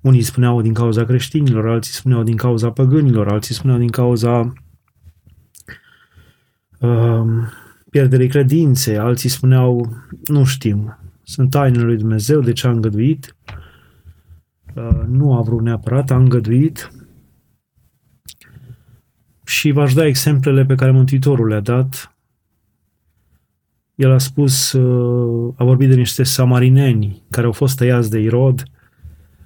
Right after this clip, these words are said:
într-o răscoală a lor și sângele acestor samarineni a fost arun-, a fost, uh, amestecat cu sângele, mm, idolatru, a unor jerfe.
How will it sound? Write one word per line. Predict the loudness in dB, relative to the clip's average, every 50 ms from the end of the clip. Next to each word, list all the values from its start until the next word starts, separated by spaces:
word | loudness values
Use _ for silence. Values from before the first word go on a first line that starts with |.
| -20 _ _ _ -20 -20 _ _ -6
într-o | -2 -2 0 2 4
răscoală | 4 4 2 0 0 0 0 0 2
a | 2
lor | 2 2 2 2 2 0
și | -2 -4 -4 -4 -4
sângele | -4 0 0 2 2 2 2 2 0
acestor | -2 -2 -2 -2 -2 -2 -4
samarineni | -4 -4 -4 -2 0 0 0 2 2 2 2
a | 2 0
fost | -2 -4 -4 -2 -2
arun-, | -4 -2 -2 -4 -4 -6 -12 -18 -20
a | -14 -14 -10
fost, | -4 -2 -2 -2 -2 -4 -2
uh, | -2 0 0 0 0 -2 -2 -2 -2 -2 -2 -2
amestecat | -2 -2 -2 -2 -2 -4 -4 0 0 -2 -2 -2
cu | -6 -6
sângele, | 0 0 0 2 2 0 0 0 0 0 0 -2 -4 -6 _ _ _ _ _ _ _ _ _ _ _ _ _ _ _ _ _ _ _ _ _ _ _
mm, | -10 -8 -4 -4 -4 -4 -4 -8 -8 -8 -8 -8 -8 -8 -10 -10 -14 -16 _ _ _ _ _ _ _ _ _ _ _ _ _ _ _ _ _ _ _ _
idolatru, | -2 -2 2 2 2 2 4 2 0 -2 -4 -10 -10 -10 -12 -14 -16 _ -10
a | -6
unor | -4 -4 -2 -2 -2 -2 -2
jerfe. | -2 0 2 2 2 0 -2 -2 -4 -4 -4 -8